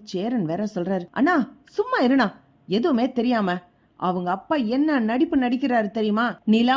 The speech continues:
முன்னாடி ஒரு மாதிரி பேசுவாங்க, நிலா இல்லனா என்கிட்ட தனியா வேற மாதிரி நடந்துக்குவாங்க. இப்போ நேரடியா போய் நீங்க தான் என்ன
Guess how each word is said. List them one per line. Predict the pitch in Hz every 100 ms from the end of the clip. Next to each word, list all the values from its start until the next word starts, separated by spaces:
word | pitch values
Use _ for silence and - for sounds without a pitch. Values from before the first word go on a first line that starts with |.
| 262
முன்னாடி | 233 247 285
ஒரு | 240 214
மாதிரி | 208 247
பேசுவாங்க, | 254 220 226 202 196 202 202 _
நிலா | - 226 247 277 247
இல்லனா | 262 254 277 339 - -
என்கிட்ட | 240 240 240 277
தனியா | 233 247 294 262 196
வேற | 294 302
மாதிரி | 247 254 285
நடந்துக்குவாங்க. | 240 208 247 240 220 190 170
இப்போ | - 202 - 190 175
நேரடியா | 175 247 254 233 277 269
போய் | 240 214 247 226
நீங்க | 175 226 233
தான் | 202 294
என்ன | 285